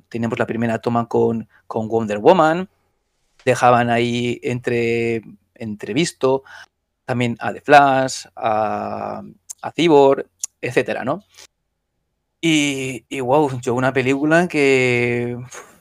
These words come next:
increíble. Incluso tú fíjate que en esta película pierde Superman,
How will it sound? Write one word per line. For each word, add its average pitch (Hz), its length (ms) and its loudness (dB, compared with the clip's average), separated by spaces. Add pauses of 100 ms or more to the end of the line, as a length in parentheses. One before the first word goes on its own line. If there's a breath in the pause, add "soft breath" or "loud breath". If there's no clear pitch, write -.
increíble. 127 600 -4
Incluso 123 440 -6
tú 127 80 -8
fíjate 127 240 -4
que 120 60 -2
en 120 80 0
esta 127 160 0
película 123 340 0
pierde 120 300 -2
Superman, 135 640 -4